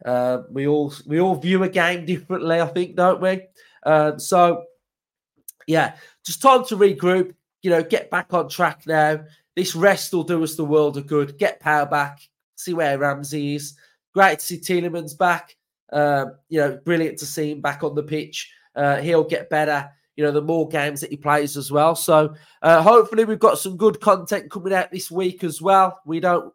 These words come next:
we don't rest here. We all, we'll keep pushing through. Uh, we've got a great guest coming on, on Wednesday. We've got a bit of a different episode on Wednesday. Uh, might, it might come out on Thursday, actually. We'll record it Wednesday.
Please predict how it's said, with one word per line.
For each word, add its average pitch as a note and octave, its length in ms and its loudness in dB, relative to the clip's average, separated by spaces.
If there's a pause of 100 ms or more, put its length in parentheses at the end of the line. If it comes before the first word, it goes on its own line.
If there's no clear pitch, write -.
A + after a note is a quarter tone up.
we E3+ 140 -4
don't E3 280 -2
rest D#3+ 360 -6
here. E3 280 -4
We D#3+ 160 -4
all, D#3 280 -2 (300)
we'll E3+ 140 -4
keep F3 340 -4
pushing E3+ 380 -6
through. F3 380 -2 (260)
Uh, D#3 240 -2
we've D#3 100 -10
got C3+ 180 -4
a - 40 -16
great F#3+ 340 -2
guest F3 380 -8
coming E3+ 240 -4
on, E3 220 2 (260)
on D3+ 160 0
Wednesday. F3 600 0
We've E3+ 180 -6
got F#3 160 2
a - 40 -14 (360)
bit A#3 120 6
of A3+ 100 6
a G3+ 60 4
different G#3 420 -6
episode A3 580 -2
on G3+ 160 -4
Wednesday. G3+ 640 -2 (300)
Uh, D3+ 360 0
might, G3+ 340 0
it E3+ 180 -10
might G3 260 -4
come E3+ 140 -8
out D3+ 100 -6
on C#3 100 -14
Thursday, D3+ 440 -4
actually. B2 440 -8
We'll C3+ 160 -10
record D3+ 400 -6
it - 100 -16
Wednesday. A#2+ 540 -10